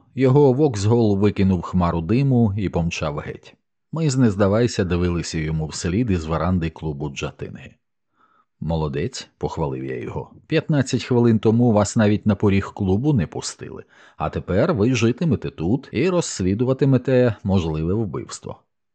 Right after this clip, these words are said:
«Ще зарано відкорковувати пляшку віскі». «Можливо», кивнув я. «От тільки ніяк не можу зрозуміти час вас самі.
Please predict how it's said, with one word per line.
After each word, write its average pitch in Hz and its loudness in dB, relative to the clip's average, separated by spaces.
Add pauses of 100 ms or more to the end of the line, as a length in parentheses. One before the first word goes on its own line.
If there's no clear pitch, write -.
(600)
«Ще 78 -4
зарано 87 0
відкорковувати 76 -4
пляшку 73 -8
віскі». - -14 (540)
«Можливо», 92 0
кивнув 71 -6
я. 58 -12 (300)
«От 95 -4
тільки 90 -2
ніяк 92 2
не 87 0
можу 87 -2
зрозуміти 87 -2
час - -4
вас 71 -6
самі. 71 -10